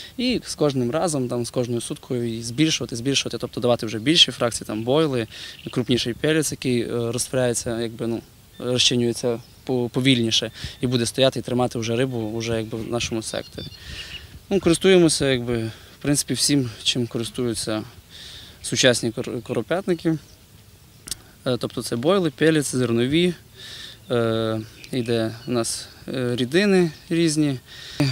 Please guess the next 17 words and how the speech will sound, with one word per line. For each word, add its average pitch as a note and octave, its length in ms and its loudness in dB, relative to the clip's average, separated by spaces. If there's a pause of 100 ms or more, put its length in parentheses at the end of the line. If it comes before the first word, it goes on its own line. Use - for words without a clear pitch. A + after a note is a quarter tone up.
(300)
різні A#2+ 500 2
бустера, C#3+ 800 2 (600)
різні A#2 400 0
діпи, C#3+ 640 2 (380)
якби, B2 280 2
для A#2+ 160 -2
того, B2+ 220 4
щоб, A#2 200 0 (100)
якби, A#2 220 -2
виріз-, A#2+ 380 0 (480)
ну, B2+ 120 2
виділити B2 380 2
нашу A#2+ 240 2
насадку D#3+ 480 4
на C#3+ 100 6
фоні C3+ 300 4
прикормки, B2 720 4